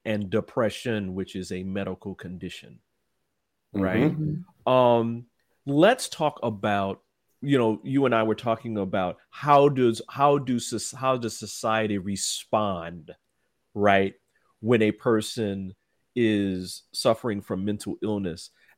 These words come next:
Speaker 1: And y-, you, we, I think we both came to the co-, to the conclusion that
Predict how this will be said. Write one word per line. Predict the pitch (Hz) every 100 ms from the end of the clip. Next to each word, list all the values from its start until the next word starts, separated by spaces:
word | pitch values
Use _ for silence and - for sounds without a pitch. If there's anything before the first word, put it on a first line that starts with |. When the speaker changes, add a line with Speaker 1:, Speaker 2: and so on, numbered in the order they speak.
| -
Speaker 1:
And | 117 117 113 110 -
y-, | 104 -
you, | 131 127 127
we, | 127 120 -
I |
think | 123 160
we | 147
both | 113 127 -
came | 131 110
to | 123
the | 101 95 _
co-, | - 110 _ -
to | 131 113 104
the | 101
conclusion | - 98 123 117 110 104
that | 98 92 87